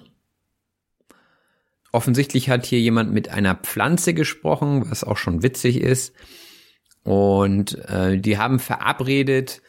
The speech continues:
sie nur einmal im Monat zu gießen. Und sie ist darauf eingegangen. Im Wort eingegangen steckt der Witz.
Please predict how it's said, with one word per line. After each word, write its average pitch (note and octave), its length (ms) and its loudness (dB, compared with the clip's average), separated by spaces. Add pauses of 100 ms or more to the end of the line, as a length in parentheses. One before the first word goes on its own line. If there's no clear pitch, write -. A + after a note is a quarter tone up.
(380)
sie G#2+ 680 0
nur G#2+ 260 0
einmal A#2 460 0
im G#2 80 2
Monat G#2+ 600 2
zu G#2+ 220 -2
gießen. G2+ 720 -2 (160)
Und F#2+ 220 -2 (100)
sie A#2 260 -4
ist - 280 -4
darauf G2+ 520 0 (100)
eingegangen. G#2 720 -2 (460)
Im G#2+ 360 2
Wort C3 380 0
eingegangen C#3+ 540 2
steckt - 300 -4
der G#2 140 2
Witz. - 440 -2